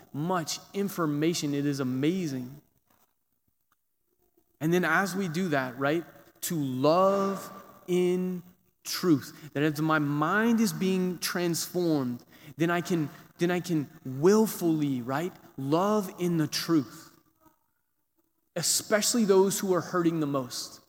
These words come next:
A preferential option for those who are hurting the most. This is our call. And so it's,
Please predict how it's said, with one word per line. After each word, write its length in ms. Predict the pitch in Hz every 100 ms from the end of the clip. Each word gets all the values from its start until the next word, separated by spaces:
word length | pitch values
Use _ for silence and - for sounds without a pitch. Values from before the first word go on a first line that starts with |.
| _ _ _ _ _ _ _ _ 147
A 40 |
preferential 800 | - - 208 214 202 196 196 190 -
option 380 | 170 - 165 143
for 180 | 160
those 380 | 143 160 151 147 - - -
who 160 | 185 156
are 80 | 147
hurting 440 | - 165 160 151
the 60 | 135
most. 480 | 131 117 - - - _ _ _ _ _ _ _ _ _ _ _ _ _ _ -
This 180 | 170
is 120 | 208 180
our 200 | 175 160
call. 640 | - 165 127 117 135 - _ _ _ _ _ _ _ _ _ _ _ _ -
And 80 | 143
so 400 | 180 180 185 185 - - -
it's, 220 | 151